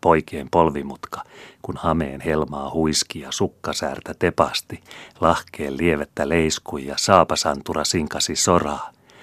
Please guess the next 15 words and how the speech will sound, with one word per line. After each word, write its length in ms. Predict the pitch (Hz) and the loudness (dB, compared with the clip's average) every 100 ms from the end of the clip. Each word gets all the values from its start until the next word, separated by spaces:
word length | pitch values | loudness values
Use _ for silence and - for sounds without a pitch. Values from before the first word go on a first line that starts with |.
| - _ | -20 _
Fiinu 440 | - 82 76 76 - | -2 0 0 -6 -2
kerkesi 540 | 82 76 - 82 87 | 0 0 -4 -8 -6
ja 100 | 71 | -6
Hiltu 460 | 71 90 78 - 73 | 0 0 0 -4 -4
ehätti, 600 | 76 76 - _ - - - _ - | -4 -4 -6 _ -16 -14 -20 _ 0
Evert 540 | 87 80 71 67 - | 2 2 -2 -6 0
astui 480 | 82 78 - - 71 | 2 2 -2 -12 -12
ja 100 | 65 | -8
Brynolf 560 | 80 90 82 76 67 - - | 2 6 6 2 -6 -8 0
paransi. 600 | 80 73 69 - - _ _ _ _ | 2 2 -2 -6 -8 _ _ _ _
Puhtia 460 | - 85 - 92 - | -4 -4 -6 -12 -8
matka 400 | 78 80 - 78 | -4 -4 -6 -10
ja 140 | 65 - | -10 -4
kilkkaa 580 | 104 87 - - 80 69 | -2 -2 -4 -6 -4 -2
ilma, 460 | 82 82 69 - | 0 0 -2 -10